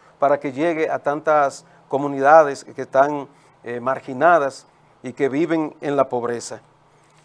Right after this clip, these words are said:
Eh, fíjense, nosotros hablábamos del inicio del muro fronterizo que el presidente Luis Abinader, pues, le dio inicio hace ya prácticamente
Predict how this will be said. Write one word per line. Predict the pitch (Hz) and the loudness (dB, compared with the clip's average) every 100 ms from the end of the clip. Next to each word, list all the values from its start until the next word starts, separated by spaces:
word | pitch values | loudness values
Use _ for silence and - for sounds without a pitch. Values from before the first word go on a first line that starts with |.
| _ | _
Eh, | 127 147 147 | -2 2 2
fíjense, | 147 233 208 190 | 2 0 2 0
nosotros | 180 220 254 233 - | -2 -2 -2 -2 0
hablábamos | 165 175 165 147 139 - _ _ _ _ _ _ _ _ _ _ _ _ - | 4 6 6 4 -6 -12 _ _ _ _ _ _ _ _ _ _ _ _ -14
del | 120 143 143 139 143 | -2 2 2 2 -2
inicio | 147 196 165 143 143 - _ _ _ _ _ _ | -2 -2 -2 -6 -10 -12 _ _ _ _ _ _
del | 127 147 135 | -2 -2 0
muro | 170 190 | 0 0
fronterizo | 180 170 160 147 208 - 117 113 _ _ _ _ _ _ _ _ _ _ _ _ _ | 0 -4 -2 -4 -6 -10 -12 -16 _ _ _ _ _ _ _ _ _ _ _ _ _
que | 127 127 123 120 120 - | -10 -8 -6 -8 -10 -14
el | - 135 | -14 -14
presidente | 120 120 131 123 143 151 | -10 -12 -8 -6 -4 -2
Luis | 147 151 151 | -2 -2 -4
Abinader, | 156 165 147 156 | 0 0 0 -4
pues, | 135 127 - _ _ _ - | -8 -8 -12 _ _ _ -12
le | 120 120 117 | -8 -6 -8
dio | 127 131 143 143 143 | -4 0 2 2 -2
inicio | 143 147 139 151 - | -6 -6 -6 -10 -10
hace | - 123 - 135 131 127 117 | -8 -8 -6 -6 -4 -6 -4
ya | 131 127 127 | 0 0 0
prácticamente | 123 127 135 135 131 123 131 120 | -8 -6 -6 -6 -8 -10 -12 -12